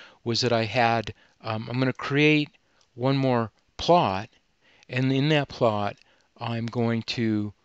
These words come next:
plot the the, um, storage and loss modulus, the D M A data. So here's the D M A data, um, and I can maybe make the, um,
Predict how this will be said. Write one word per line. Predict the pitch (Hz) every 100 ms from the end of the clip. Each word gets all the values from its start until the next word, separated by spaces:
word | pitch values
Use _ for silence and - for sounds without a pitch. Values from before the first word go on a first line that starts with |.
| _ _ _ -
plot | - 127 120
the | 117 104 92 _ _
the, | 120 107 104
um, | 98 92 92 - -
storage | - - 131 131 127 120
and | 104
loss | 107 120 123
modulus, | - 92 87 82 87 85 -
the | 101
D | - 123
M | 117
A | 113 113
data. | 104 87 82 78 - - - -
So | - 127
here's | 110 196 208
the | -
D | 123 135 135
M | 127
A | 123 131
data, | 113 98 92 90 - _ _ _ -
um, | 110 107 104
and | 104
I | 110
can | - 104 101 107
maybe | 104 107 101
make | 101 104 107 -
the, | 107 98 95
um, | 95 101 92 87